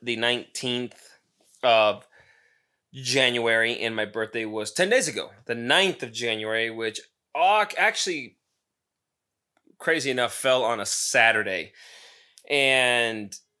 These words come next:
it was fun. It was, it was, it was a blast. Friday, Friday, I kinda laid low a little bit. I was tired. I can't remember. Oh, yeah. Now I know. <laughs> Because Thursday, the night,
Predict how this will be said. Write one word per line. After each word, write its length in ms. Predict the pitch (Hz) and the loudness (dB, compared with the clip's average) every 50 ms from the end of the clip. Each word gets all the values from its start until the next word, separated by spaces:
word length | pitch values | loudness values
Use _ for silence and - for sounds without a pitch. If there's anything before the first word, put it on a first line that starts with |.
| _ _ _ _ - | _ _ _ _ 0
it 60 | 226 | 2
was 200 | 262 254 - - | 2 2 2 2
fun. 360 | - 190 208 220 147 113 - - - | 2 2 2 2 2 -2 -6 -6 -4
It 60 | 170 | -4
was, 220 | 170 165 143 - | -2 -2 -4 -4
it 100 | 107 175 | -2 -2
was, 400 | 180 175 156 127 - - - - _ | -2 0 0 -2 -4 -6 -8 -8 _
it 120 | 147 156 | -4 -2
was 220 | 165 160 156 143 143 | 0 0 0 0 -2
a 40 | 123 | -4
blast. 600 | 104 113 127 131 127 113 104 101 104 - - - | -4 0 4 4 6 6 4 4 2 0 -2 -2
Friday, 600 | 156 180 190 196 190 190 190 190 190 190 180 170 - - - - - - - _ _ _ _ _ _ _ - _ _ - | 2 4 4 6 6 8 8 6 6 4 2 0 -4 -12 -20 -20 -20 -20 -20 _ _ _ _ _ _ _ -20 _ _ 2
Friday, 300 | 220 254 277 294 302 269 | 6 6 6 8 6 4
I 40 | |
kinda 260 | - - 240 247 220 190 | 4 2 0 0 0 2
laid 280 | 180 208 202 190 135 | 2 2 2 2 0
low 300 | 135 131 139 151 156 170 | 0 0 2 4 4 2
a 20 | 165 | 0
little 200 | 165 175 180 175 | -2 -2 -2 -2
bit. 160 | 160 190 185 | 0 0 0
I 60 | 202 | 2
was 220 | 233 254 - - | 0 0 -4 -6
tired. 520 | - - 185 190 190 196 190 185 185 180 170 | -6 -4 0 2 4 4 4 2 0 0 0
I 60 | 160 | 0
can't 220 | 160 - 214 190 | -2 -2 -6 -6
remember. 220 | 185 185 180 170 - - | -6 -6 -6 -2 2 2
Oh, 460 | 202 214 190 151 123 107 92 87 - - _ _ _ _ _ _ - - - - - - _ _ _ | 4 6 6 4 4 2 -2 -8 -14 -18 _ _ _ _ _ _ -20 -20 -20 -20 -20 -20 _ _ _
yeah. 580 | - 120 139 143 143 135 131 120 113 101 - - - - - - 107 | -2 0 2 4 6 6 6 6 6 4 2 -2 -8 -14 -14 -14 -6
Now 240 | 113 123 127 127 120 | -2 0 0 0 0
I 100 | 110 110 | -2 -4
know. 260 | 107 113 107 104 - - - - - - - - | -4 -4 -4 -4 -4 -8 -12 -16 -18 -20 -4 -2
<laughs> 340 | 220 - - 233 190 - - | -2 0 2 0 0 0 0
Because 400 | 202 190 - - 180 165 - - | -2 -2 -2 -2 -4 -4 -4 -6
Thursday, 1120 | - - - 214 226 233 254 254 226 165 131 123 - 117 110 110 110 110 113 117 127 120 - - - - - - - - _ _ | -4 0 0 2 4 4 2 2 0 -2 -6 -2 0 2 4 4 4 4 2 2 -2 -6 -12 -20 -20 -20 -20 -20 -20 -20 _ _
the 180 | 117 123 135 131 | -2 -2 0 0
night, 500 | 135 139 151 160 160 160 160 156 - | 2 2 4 4 6 4 4 2 -2